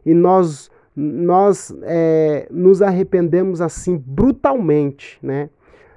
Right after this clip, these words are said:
Arrependimento não mata,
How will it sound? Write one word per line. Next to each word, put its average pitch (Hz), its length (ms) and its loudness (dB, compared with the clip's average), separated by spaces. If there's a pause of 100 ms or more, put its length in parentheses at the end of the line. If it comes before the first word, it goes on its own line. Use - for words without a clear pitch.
(1200)
Arrependimento 185 840 2
não 226 200 4
mata, 156 680 -4